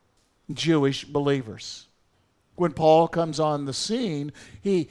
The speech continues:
yes, becomes a missionary, apostle that would go to the, the Gentiles, but always this love for his own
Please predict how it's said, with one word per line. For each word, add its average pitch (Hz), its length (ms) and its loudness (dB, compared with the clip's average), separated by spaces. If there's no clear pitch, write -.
yes, 175 340 2
becomes 170 640 -4
a 170 60 -4
missionary, 156 880 -2
apostle 196 640 -2
that 135 160 -6
would 151 160 -4
go 160 100 0
to 160 160 -8
the, 147 160 -6
the 175 100 -2
Gentiles, 160 380 -6
but - 200 -10
always 233 420 -8
this 156 220 -8
love 165 560 -8
for 151 160 -2
his 135 140 -2
own 156 240 -4